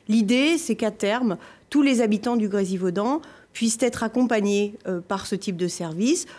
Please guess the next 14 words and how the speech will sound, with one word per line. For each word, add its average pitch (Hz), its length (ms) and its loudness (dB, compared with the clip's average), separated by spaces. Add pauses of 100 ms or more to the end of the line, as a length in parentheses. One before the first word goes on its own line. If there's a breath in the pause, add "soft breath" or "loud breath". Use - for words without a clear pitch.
(180 loud breath)
quand 277 360 0 (180)
la 214 220 2
commune, 220 720 2 (100)
euh, 165 500 0
le 175 220 -2
souhaite 269 440 -2
et 185 100 0
quand, 240 420 -2
euh, 185 160 0 (300 loud breath)
ils 196 140 -2
se - 120 -2
rencontrent 185 720 -2
sur, 196 420 -2
euh, 170 140 0